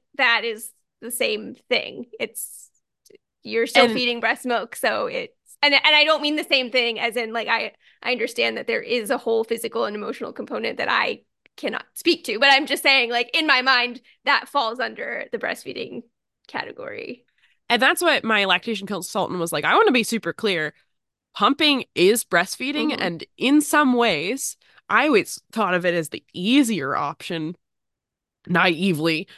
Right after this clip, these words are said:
Speaker 2: because Andrew could go in and feed her. Like, I was able to store the milk in the
Speaker 1: Right.
Speaker 2: fridge. Andrew would be able to go and feed her. I didn't have to wake up every time that she cried."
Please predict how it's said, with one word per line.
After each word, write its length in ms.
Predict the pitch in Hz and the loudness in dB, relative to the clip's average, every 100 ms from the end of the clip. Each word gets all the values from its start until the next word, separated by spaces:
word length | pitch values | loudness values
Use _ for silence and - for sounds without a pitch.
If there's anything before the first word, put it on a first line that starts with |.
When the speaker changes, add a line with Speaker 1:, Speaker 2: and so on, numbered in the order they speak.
| - _ - | -20 _ -6
Speaker 2:
because 540 | 202 - 185 165 156 - _ _ _ | -2 2 4 4 2 -8 _ _ _
Andrew 380 | 196 254 254 254 | 2 4 2 0
could 180 | 240 175 | -4 -2
go 220 | 175 170 | 0 0
in 120 | 160 | 0
and 180 | 147 156 | -2 -6
feed 260 | - 185 170 | -8 -10 -8
her. 240 | - 69 _ _ _ - | -8 -10 _ _ _ -6
Like, 180 | 151 - | -4 2
I 120 | 185 | 2
was 140 | 180 | 4
able 180 | 180 165 | 2 0
to 120 | 156 156 | -4 -8
store 320 | - 160 143 | -6 -4 -4
the 100 | 110 | -6
milk 300 | 190 185 180 | -6 -6 -6
in 80 | 151 | -6
the 80 | |
Speaker 1:
Right. 120 | - - | -4 2
Speaker 2:
fridge. 300 | 254 262 - - - - | 4 2 -4 -18 -20 -2
Andrew 260 | 196 196 208 | 0 2 2
would 80 | 185 | 0
be 80 | 170 | 0
able 140 | 160 | -2
to 60 | 156 | -2
go 180 | 156 | -2
and 120 | 156 160 | -4 -6
feed 180 | 151 | -8
her. 120 | 160 - | -6 -2
I 80 | 180 | 0
didn't 160 | 190 190 | 0 0
have 160 | 160 | -4
to 80 | 175 | -6
wake 180 | 143 147 | -6 -4
up 140 | 139 - | -6 -6
every 260 | 156 156 | -6 -8
time 280 | - 135 147 | -8 -8 -8
that 160 | - - | -10 -10
she 260 | - - | -12 -12
cried." 600 | - - 233 190 160 110 | -16 -4 2 2 2 -2